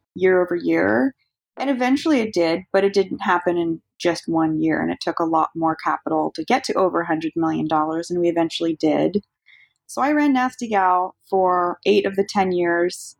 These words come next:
that I was involved with it. The last two, I hired a C E O because I just did not wanna do that job. I'm a creative, I'm a marketer. I'm the C E O of small businesses. I'm not sure how far I'll go with Girl Boss today, and I'll get into that, but I,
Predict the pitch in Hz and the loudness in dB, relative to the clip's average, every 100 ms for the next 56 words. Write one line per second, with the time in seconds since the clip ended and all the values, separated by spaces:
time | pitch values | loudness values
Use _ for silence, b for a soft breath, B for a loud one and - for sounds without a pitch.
0 | _ - 170 170 170 165 - - 175 165 | _ -2 2 2 2 0 -6 -8 -4 2
1 | 156 156 - - 165 165 - - 170 170 | 2 2 -2 -4 0 0 -2 -4 -2 -2
2 | 180 - - 196 175 175 175 b b b | -4 -8 -4 0 2 2 0 b b b
3 | - 190 175 170 170 175 - - 185 165 | -4 0 2 2 0 -4 -4 0 2 2
4 | 151 156 - - 170 165 165 160 160 156 | 2 -2 -6 -8 -4 -2 -2 -2 0 0
5 | - 165 160 156 156 147 147 147 - 151 | 0 -2 -2 0 0 -2 -4 -4 -2 -2
6 | 151 185 202 156 151 - 202 254 233 180 | 0 0 -2 -6 -8 -4 0 2 2 0
7 | 165 156 170 180 180 175 170 170 _ _ | 0 0 -2 -2 0 2 2 -2 _ _
8 | _ _ - 214 214 240 202 214 190 180 | _ _ 0 0 0 0 2 4 2 0
9 | - 180 175 196 214 233 233 240 240 226 | -4 0 0 0 0 0 2 0 0 -2
10 | - 196 226 220 226 208 190 180 185 185 | -2 0 0 0 -2 -2 -2 0 2 2
11 | 180 180 175 175 175 170 - - - 170 | 0 -2 -2 0 2 0 -2 -8 -2 0
12 | 175 175 - - 175 175 175 170 170 165 | 2 0 -2 -6 -2 0 0 -2 -4 -4
13 | 165 180 175 175 170 - 170 | -4 -2 0 0 -2 0 -2